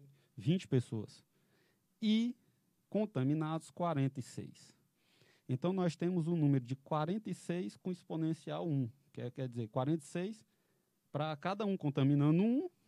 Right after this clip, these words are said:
eu tô colocando só cada um contaminando mais uma pessoa. Nós sairíamos num prazo de vinte e quatro horas de quarenta e seis pessoas pra noventa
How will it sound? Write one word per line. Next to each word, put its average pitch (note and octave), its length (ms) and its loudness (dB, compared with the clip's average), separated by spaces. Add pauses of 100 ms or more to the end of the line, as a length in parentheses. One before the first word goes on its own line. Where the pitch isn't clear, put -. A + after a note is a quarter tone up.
eu C#3 180 0
tô F3 140 0
colocando E3 400 2
só F#3+ 160 -4
cada F#3+ 260 -4
um G#3 80 0
contaminando G3+ 480 -6
mais G3 220 -6
uma A#3 100 -8
pessoa. A2 400 -6 (600)
Nós E3 220 -2
sairíamos D3 580 0
num D3+ 100 2
prazo C3+ 300 -2
de C3 80 -2
vinte F#3 180 -2
e - 60 -18
quatro F#3 320 -6
horas E3+ 440 -4 (240)
de C3 160 -10
quarenta D#3+ 440 -2
e - 40 -20
seis F3+ 200 -8
pessoas B3 560 -8 (580)
pra G#3+ 180 -2
noventa A3+ 680 -2